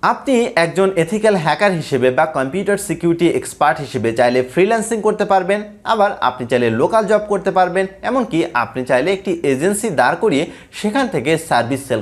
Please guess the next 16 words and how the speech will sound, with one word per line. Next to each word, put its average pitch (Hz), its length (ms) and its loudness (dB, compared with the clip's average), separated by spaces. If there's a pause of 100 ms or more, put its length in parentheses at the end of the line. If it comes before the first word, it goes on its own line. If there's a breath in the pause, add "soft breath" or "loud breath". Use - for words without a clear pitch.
করতে 110 260 -4
পারেন। 117 160 2 (380 loud breath)
সব 262 160 2 (120)
ধরনের 185 360 0
দরজা 123 340 2
খুলে 180 220 2
যাবে 185 160 2 (140)
যদি 185 240 2 (220)
আপনি 127 200 -6 (140)
এথিক্যাল 190 320 0 (100)
হ্যাকার 135 320 2 (120)
বা 110 120 4 (440 loud breath)
সিকিউরিটি 240 460 0
এক্সপার্ট 107 520 0
হতে 110 240 -6
পারেন। 110 240 0